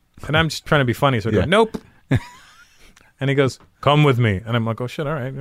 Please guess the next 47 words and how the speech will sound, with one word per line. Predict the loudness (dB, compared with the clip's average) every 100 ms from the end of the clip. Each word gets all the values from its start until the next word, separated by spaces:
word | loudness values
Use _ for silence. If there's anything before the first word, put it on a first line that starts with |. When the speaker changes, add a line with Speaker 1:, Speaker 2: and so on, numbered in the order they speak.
| -2
Speaker 1:
relax." | 0 0 -2 -6 -10 -20 -20 -20 -20 -10
Speaker 2:
yeah. | -4 -2 -4
Speaker 1:
Uh, |
we | -6
start | -4 -2 0
walking, | -2 -2 -4
and | -4
he | -4
goes, | -6 -8 _ _ _
"You | -2
have | -2
two | -2 -2
cell | 0 0
phones. | -2 -2
Where | 0
are | 0
they?" | -4 -10 _ _ _ _ _ _ _ -8
I |
go, | -6 -4
"What?" | -4 -6 -10 -10
I, | -8
"What?" | -8 -6 -4 -4 _ _ _ -20 _ _ _ _ _ _
Uh, | -4 -4 -4 -6 -8
he | -10
goes, | -8 -2
"Give | 2
me | 4
it." | 2 -2 _ _ _ _ _ _
So | _ -2
I |
give | 0 2
him | 2
one | 0 -2
cell | -4 -4
phone. | -4
He |
goes, | 0
"Where's | 2
the | 4
other | 4 4
one?" | 2
I |
go, | 0
"It's | -2
in | -2
my | -4
bag." | 0 -2 -2